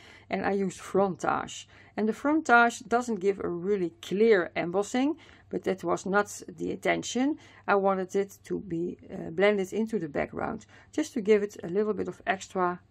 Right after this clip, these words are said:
sparkle. So I really liked it, how it came out. I did splatter wi-, again with my white,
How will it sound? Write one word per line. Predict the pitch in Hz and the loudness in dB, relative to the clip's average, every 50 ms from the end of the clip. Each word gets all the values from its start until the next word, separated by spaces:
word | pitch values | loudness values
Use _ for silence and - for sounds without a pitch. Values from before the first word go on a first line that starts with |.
| _ | _
sparkle. | - - - - - - 131 - - - 254 359 415 381 - _ _ _ _ _ _ _ _ _ _ _ _ _ _ _ _ - | -20 -20 -18 -10 -8 -6 -6 -4 0 2 4 4 2 0 -4 _ _ _ _ _ _ _ _ _ _ _ _ _ _ _ _ -12
So | - - 262 | -6 -2 0
I | 214 | 0
really | 185 190 226 220 202 | 2 2 2 2 2
liked | 175 170 - - - - | 2 0 -2 -2 -2 -2
it, | - 359 - | -2 -2 0
how | - 185 175 175 | 2 2 2 2
it | 175 - | 0 -2
came | - 180 170 165 170 | -4 -4 -2 0 0
out. | 180 220 285 370 - - - - - - - - | 2 2 2 0 -2 -8 -16 -20 -20 -20 -4 -2
I | - 202 | 0 0
did | 214 277 277 | 2 0 -2
splatter | - - - 254 240 226 226 226 | -4 -2 4 6 6 8 8 6
wi-, | 220 214 - | 4 2 0
again | - 208 196 180 185 196 196 208 | -2 -2 0 2 2 2 2 0
with | 190 185 185 - | 0 -2 -2 -2
my | 175 170 170 165 165 - - - | -2 -2 -2 -2 -4 -6 -8 -10
white, | - 175 170 175 175 180 180 185 - - - | -10 -4 0 2 2 2 0 -2 -6 -14 -16